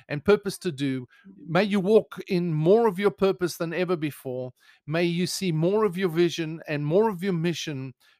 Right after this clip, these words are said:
b-, being accomplished. May you live your values with absolute conviction for into the new year. And may you be the best solution to the problems and the challenges in, in your world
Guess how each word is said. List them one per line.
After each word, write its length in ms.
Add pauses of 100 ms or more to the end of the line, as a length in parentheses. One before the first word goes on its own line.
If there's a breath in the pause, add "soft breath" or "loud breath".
b-, 200
being 280
accomplished. 720
May 80
you 180
live 380
your 100
values 680 (240 soft breath)
with 220
absolute 520
conviction 800 (260 soft breath)
for 420
into 300
the 140
new 220
year. 380 (340 soft breath)
And 160
may 100
you 220
be 180
the 140
best 440
solution 720 (320 soft breath)
to 140
the 80
problems 540
and 100
the 80
challenges 680 (280 soft breath)
in, 380
in 340
your 280
world 440